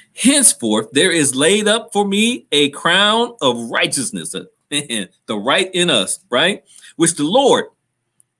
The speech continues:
the righteous judge, shall give me at that day," right? That's that spiritual aspect to it.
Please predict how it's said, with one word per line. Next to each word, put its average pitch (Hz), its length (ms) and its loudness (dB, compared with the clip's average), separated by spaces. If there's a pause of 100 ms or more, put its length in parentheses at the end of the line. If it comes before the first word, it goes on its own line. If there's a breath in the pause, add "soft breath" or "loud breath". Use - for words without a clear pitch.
(540)
the 110 80 -6
righteous 185 360 0
judge, 90 540 -4 (140)
shall 202 380 2
give 220 500 0
me 208 400 -4
at 190 360 -2
that 185 280 0
day," 131 360 0
right? 160 320 -2
That's 170 200 -2
that 202 140 -4
spiritual 208 540 -2
aspect 139 500 -4
to 107 140 -2
it. - 160 -10